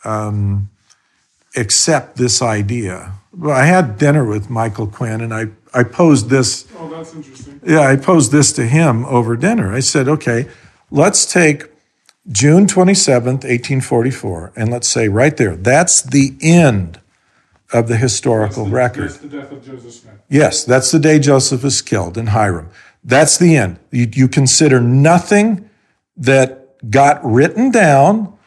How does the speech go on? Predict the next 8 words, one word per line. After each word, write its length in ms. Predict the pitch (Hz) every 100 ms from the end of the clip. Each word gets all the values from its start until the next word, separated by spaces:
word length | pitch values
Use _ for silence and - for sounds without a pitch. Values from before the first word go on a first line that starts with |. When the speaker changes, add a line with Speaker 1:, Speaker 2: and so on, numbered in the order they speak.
| _ _ _ _
Speaker 1:
or 260 | - 127 120
got 600 | 147 151 135 - - _ - - _ _ _ _ 62 58 58 - - - _ _ - _ -
introduced 960 | 170 185 202 147 147 123 139 - - _ _ _ _ _ -
after 340 | 143 139 131
June 340 | 104 127 175 202
twenty-seven, 600 | 185 180 170 156 147 139
eighteen 340 | 135 135 147
forty-four, 600 | - 131 135 - 120 95